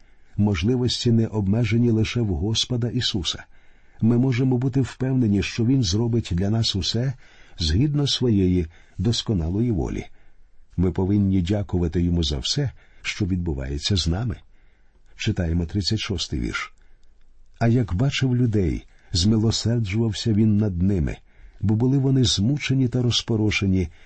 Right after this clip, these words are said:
як ті вівці, що не мають пастуха. Тоді він казав своїм учням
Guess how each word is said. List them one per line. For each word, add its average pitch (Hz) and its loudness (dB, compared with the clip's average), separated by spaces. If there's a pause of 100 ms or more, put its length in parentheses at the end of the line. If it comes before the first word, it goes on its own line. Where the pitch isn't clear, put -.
як 113 0
ті 131 0
вівці, 110 -2 (200)
що - -2
не 92 2
мають 73 -2
пастуха. - -6 (520)
Тоді 151 2
він 170 4
казав 127 0
своїм 117 2
учням 64 -2